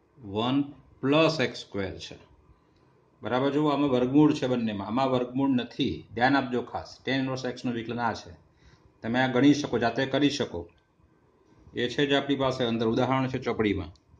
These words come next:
ચાલો, ચાર નંબરનું પરિણામ, ચાર નંબરનું સૂત્ર, D by dx cot inverse x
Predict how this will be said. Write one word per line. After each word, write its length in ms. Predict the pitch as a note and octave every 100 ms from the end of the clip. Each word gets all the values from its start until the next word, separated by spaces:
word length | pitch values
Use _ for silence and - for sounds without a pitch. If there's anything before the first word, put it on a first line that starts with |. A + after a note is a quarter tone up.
| - - - _ _ _ - - _ _ - _ - _ _ _ _ _ _
ચાલો, 280 | - B2+ G#2+ F#2 - -
ચાર 300 | C3 C3+ C#3
નંબરનું 540 | C3 B2+ B2 A2+ G#2+ G2
પરિણામ, 320 | F2+ F2 - - _ _ _ - _
ચાર 260 | - B2 B2+
નંબરનું 480 | C3 C3 B2+ B2+ B2
સૂત્ર, 320 | - B2 G#2+ G2+ A#2+ C3 - _ _ _ _ _ _ _ _ _ _ _ _ _ _ A2+
D 160 | A#2 B2
by 280 | A#2 A#2 A#2 A#2
dx 460 | B2+ C#3 G#2+ A2 C3+ - - - _ _ - _ _ _ _ _ _ _ - - _ _ _ -
cot 280 | C3+ C#3+
inverse 460 | C#3+ B2 A2+ G#2+ -
x 180 | D2+